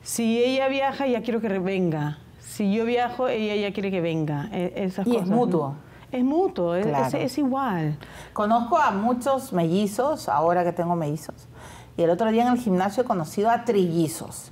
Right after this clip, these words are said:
Speaker 2: Y
Speaker 1: Ah.
Speaker 2: entonces les dije, "Wow, tu mamá", sí, mi mamá está en un altar, ¿no? Ya.
Speaker 1: Ajá.
Speaker 2: Pero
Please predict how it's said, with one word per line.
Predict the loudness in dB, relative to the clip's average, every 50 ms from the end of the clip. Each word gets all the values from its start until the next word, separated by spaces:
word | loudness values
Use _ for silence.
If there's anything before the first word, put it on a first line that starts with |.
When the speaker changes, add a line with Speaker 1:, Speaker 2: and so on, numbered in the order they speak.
| -8 -4
Speaker 2:
Y | -2
Speaker 1:
Ah. | 0 2 2
Speaker 2:
entonces | 2 2 2 2 0 0 0 0 0 0
les | 0 0 0 0 0
dije, | -2 -2 0 -2 -4 -4 -4 -8 -18 -20 -20 -20 -20 -20 -20 -12 -8
"Wow, | -4 -2 0 2 2 2 2 0
tu | -2 -4
mamá", | -4 -2 0 0 0 0 0
sí, | -2 -2 0 0 2 2 2
mi | 2 2
mamá | 0 -2 -2 -4
está | -2 0 0
en | 2
un | 2 2 2
altar, | 0 -2 -4 -2 0 2 2 2 2 2 0 0
¿no? | -2 -2 -2 -2 -4 -6
Ya. | -10 -8 -4
Speaker 1:
Ajá. | -2 0 2 2 2 2 0 -2 -6 -14 -20 -10 -2 2
Speaker 2:
Pero | 2 2 4 4 4 4 4 4 4 4 2 2 -2